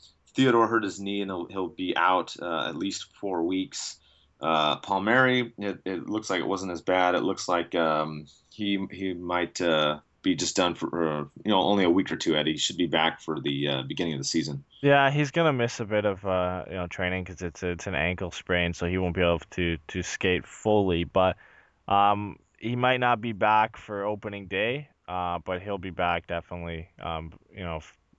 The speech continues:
Speaker 2: at least the first week or, or, an, or two of the season and ready to go. Uh, the Theodore one, it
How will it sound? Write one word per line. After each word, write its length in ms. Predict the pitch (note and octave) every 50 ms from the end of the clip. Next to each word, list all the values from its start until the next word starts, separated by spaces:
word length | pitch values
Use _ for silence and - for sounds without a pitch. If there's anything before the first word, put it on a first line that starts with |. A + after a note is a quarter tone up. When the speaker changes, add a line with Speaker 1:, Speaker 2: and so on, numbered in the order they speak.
| _ - -
Speaker 2:
at 100 | C#2+ F2
least 300 | F2+ F2+ F2 D#2+ - -
the 60 | E2
first 400 | - - - E2+ D#2+ - - -
week 280 | E2+ E2+ E2 D#2 - D#2+
or, 180 | D2+ D2+ D2+ G#1+
or, 140 | B1 D#2 D#2
an, 120 | D#2 D#2
or 340 | D2 - - E2+ D#2+ D#2+ D#2+ -
two 280 | - - E2+ E2 D#2 D2
of 180 | - - E2 E2
the 80 | E2 D#2+
season 460 | - - E2+ E2 D#2 D#2 D2+ D2 D2 - _ _ _ -
and 120 | D2+ D#2+
ready 220 | E2 E2 D#2+ D#2
to 80 | D2+ E2
go. 320 | D2+ - E2+ E2 E2 D#2+ - - - - - - -
Uh, 100 | G2 G2
the 120 | F#2+ G#2 G#2+
Theodore 380 | - C#3 C#3 C3+ C3+ C3 B2
one, 200 | A#2 A#2 A2+ A2
it 380 | A2 - - G2+ G2+ G2+ E2+